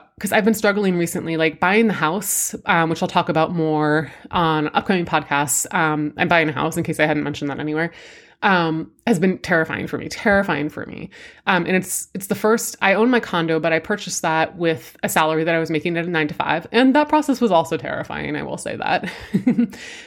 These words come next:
Um, buying a house with money that I'm making from my soul business has been extra la-, level terrifying.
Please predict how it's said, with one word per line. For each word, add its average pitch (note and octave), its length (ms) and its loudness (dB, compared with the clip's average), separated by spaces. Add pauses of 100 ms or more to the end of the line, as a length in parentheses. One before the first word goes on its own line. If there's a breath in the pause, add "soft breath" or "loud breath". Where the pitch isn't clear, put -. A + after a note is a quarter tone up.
(140 loud breath)
Um, F3 520 2 (520)
buying F#3+ 340 4
a G#3+ 40 -2
house B3+ 340 2
with - 100 -6
money G3 200 2
that F3+ 140 2
I'm E3+ 80 2
making E3 240 -2
from E3+ 180 -4
my D#3 160 0
soul A3+ 300 2
business D#3 720 -2 (280 loud breath)
has F3 120 -2
been F3 180 0 (260)
extra G#3 560 0
la-, D3+ 340 0
level D3+ 540 -2
terrifying. D#3+ 880 -6